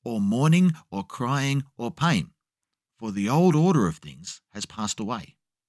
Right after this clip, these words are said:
Those that mourn will be comforted. In this life, as Isaiah sixty-one suggests, Jesus proclaims us as forgiven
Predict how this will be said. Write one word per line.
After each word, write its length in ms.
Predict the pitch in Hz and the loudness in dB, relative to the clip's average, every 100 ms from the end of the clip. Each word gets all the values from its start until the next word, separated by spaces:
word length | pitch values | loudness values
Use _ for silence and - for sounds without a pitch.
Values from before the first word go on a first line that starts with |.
| _ _ _ _ _ _ _ _ | _ _ _ _ _ _ _ _
Those 420 | 135 170 202 196 - | 0 2 4 2 0
that 200 | 156 147 | -4 2
mourn 480 | 147 170 87 - - _ | 4 4 2 -4 -18 _
will 160 | 117 135 | -2 0
be 100 | 147 | 0
comforted. 580 | - 185 165 - 131 - _ _ _ _ _ _ _ 131 | 2 2 2 -4 -6 -18 _ _ _ _ _ _ _ -2
In 180 | 127 | 0
this 260 | 107 180 - | 4 2 2
life, 360 | 156 196 220 - | 2 2 2 -2
as 140 | 117 113 | -2 2
Isaiah 480 | 113 98 113 135 | 2 0 -2 0
sixty-one 580 | 135 123 - 117 101 120 | 0 -2 -4 -4 -2 -2
suggests, 680 | 123 110 143 208 - - - _ _ _ | -2 -4 -2 -2 -2 -6 -8 _ _ _
Jesus 420 | - 170 202 196 - | -2 0 0 0 0
proclaims 680 | 160 156 - 180 185 156 | -2 -6 -4 0 4 4
us 240 | 87 - - | 2 -4 -8
as 200 | 214 202 | -8 -8
forgiven 720 | - 104 - 131 160 208 202 | -6 -10 -6 -4 -2 0 0